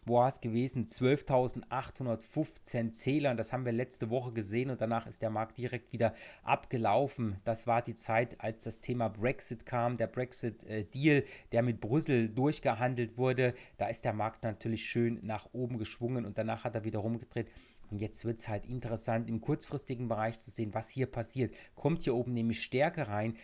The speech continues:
dann könnte es relativ schnell gehen, dass wir uns weiter nach oben orientieren.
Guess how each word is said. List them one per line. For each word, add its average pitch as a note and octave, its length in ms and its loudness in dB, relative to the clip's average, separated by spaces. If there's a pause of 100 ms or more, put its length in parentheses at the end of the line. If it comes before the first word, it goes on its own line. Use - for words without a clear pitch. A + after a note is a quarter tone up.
(140)
dann G2+ 220 -2
könnte B2 260 -4
es A2 180 -6
relativ A#2+ 420 0
schnell A#2 320 -2
gehen, A#2+ 200 -4
dass A2 160 -6
wir A2 80 -6
uns A2 200 -8
weiter A2+ 440 0
nach G#2 280 -8
oben - 380 -2
orientieren. A#2+ 920 -2